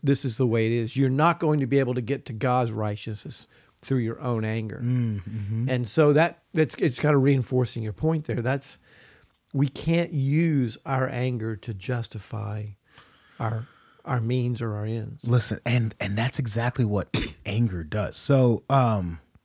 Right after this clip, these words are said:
Speaker 2: that's literally exact. So, <laughs> what I, I, I was,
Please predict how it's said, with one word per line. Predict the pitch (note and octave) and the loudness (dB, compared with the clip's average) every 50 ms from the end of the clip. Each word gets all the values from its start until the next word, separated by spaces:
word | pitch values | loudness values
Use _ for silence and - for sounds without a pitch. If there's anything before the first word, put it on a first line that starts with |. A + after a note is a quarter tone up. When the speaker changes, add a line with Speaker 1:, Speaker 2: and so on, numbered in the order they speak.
| _ _ _ _ _ _ _ _ _ _ _ _ _ _ _ | _ _ _ _ _ _ _ _ _ _ _ _ _ _ _
Speaker 2:
that's | B2+ A#2+ - - - | -4 -4 -4 -2 0
literally | C#3 D3 D3+ D3 C3 A2 | 4 6 6 8 6 6
exact. | G#2 B2+ B2 - - - | 4 2 0 0 0 2
So, | - C#3 A#2+ A2 - - - F#3+ C3+ - - | 2 4 4 2 2 4 6 4 4 4 0
<laughs> | - - - - - - | -10 -16 -16 -16 -4 0
what | D3+ D3 A#2 | 2 4 4
I, | B2 A#2 - - | 4 2 0 0
I, | B2+ A#2+ A2 A2 - _ _ | -2 -2 -2 -2 -4 _ _
I | A2+ A2 A2 | -4 -2 -2
was, | G#2 G2+ - | -2 -2 -4